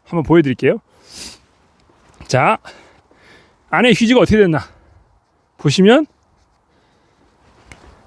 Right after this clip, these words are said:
그대로 나풀나풀 젖은 데가 없어요. 이렇게. 그래서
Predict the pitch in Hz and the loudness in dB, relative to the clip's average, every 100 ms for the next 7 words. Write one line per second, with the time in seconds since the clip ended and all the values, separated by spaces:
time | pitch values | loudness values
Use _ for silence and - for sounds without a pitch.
0 | _ _ - 156 220 196 - _ _ _ | _ _ -2 2 2 0 -4 _ _ _
1 | - 147 - 175 156 226 262 - _ _ | -6 -6 -2 -2 -2 -4 -6 -10 _ _
2 | _ _ - 170 208 202 151 - 127 113 | _ _ -4 -2 0 0 0 -2 -6 -8
3 | _ _ _ _ _ _ _ _ _ 143 | _ _ _ _ _ _ _ _ _ -2
4 | 135 - 156 269 _ - - - 214 208 | -2 -2 -2 -4 _ -20 -20 -2 2 4
5 | 240 143 | 2 0